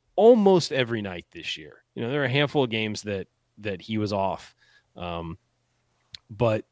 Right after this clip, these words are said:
the guy just carries this team, and, um, absolutely just a stunning, stunning career. And, uh, it's been a, it's been a,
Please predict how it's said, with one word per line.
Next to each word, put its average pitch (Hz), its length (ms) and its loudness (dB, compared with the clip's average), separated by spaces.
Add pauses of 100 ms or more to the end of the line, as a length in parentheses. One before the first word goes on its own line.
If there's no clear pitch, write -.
the 113 100 -6
guy 117 200 2
just 143 200 0
carries 101 500 -6
this 87 200 -10
team, 82 340 -12 (260)
and, 92 440 -8
um, 87 380 -8 (360)
absolutely 107 720 -2
just 92 240 -8
a 101 40 -6
stunning, 104 580 -2
stunning 92 360 -8
career. 87 540 -10 (380)
And, 90 340 -6
uh, 90 160 -6
it's 101 140 -8
been 131 140 2
a, 117 120 2
it's 107 240 -6
been 120 160 -2
a, 104 80 -4